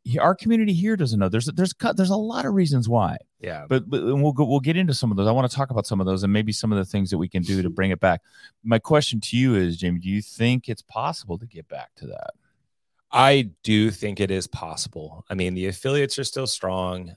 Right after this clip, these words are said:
Speaker 2: Um, the, there's competitive within the affiliates. It's just how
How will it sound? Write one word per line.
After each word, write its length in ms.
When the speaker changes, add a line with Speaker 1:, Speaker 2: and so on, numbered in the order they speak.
Speaker 2:
Um, 460
the, 260
there's 360
competitive 640
within 340
the 140
affiliates. 520
It's 120
just 220
how 1000